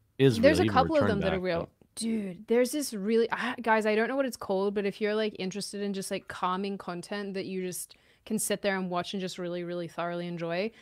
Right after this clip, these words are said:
Speaker 2: there's this one video that this dude made where, and you, if you type this into YouTube, I'm sure you'll find it, but something to the effect of, like, "Three years,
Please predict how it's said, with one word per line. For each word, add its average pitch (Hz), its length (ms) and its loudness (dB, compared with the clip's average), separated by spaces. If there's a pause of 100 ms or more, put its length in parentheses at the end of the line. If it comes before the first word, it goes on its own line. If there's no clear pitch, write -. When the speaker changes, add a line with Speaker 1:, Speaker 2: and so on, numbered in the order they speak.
(140)
Speaker 2:
there's 208 220 2
this 202 140 -4
one 220 220 0
video 220 280 2
that 185 180 -4
this 180 160 -8
dude 190 200 -4
made 170 260 -4
where, 180 420 -2 (260)
and 220 140 4
you, 233 100 4
if 240 160 2
you 254 140 2
type 240 240 2
this 277 120 -4
into 285 140 -2
YouTube, 196 420 -2
I'm 208 120 -2
sure 214 200 -2
you'll 220 140 2
find 208 300 -2
it, 202 100 -2
but 196 80 -4
something 202 220 -4
to - 60 -10
the 196 100 -2
effect 190 260 -8
of, 185 120 -6
like, 180 260 -2 (280)
"Three 233 260 2
years, 190 440 2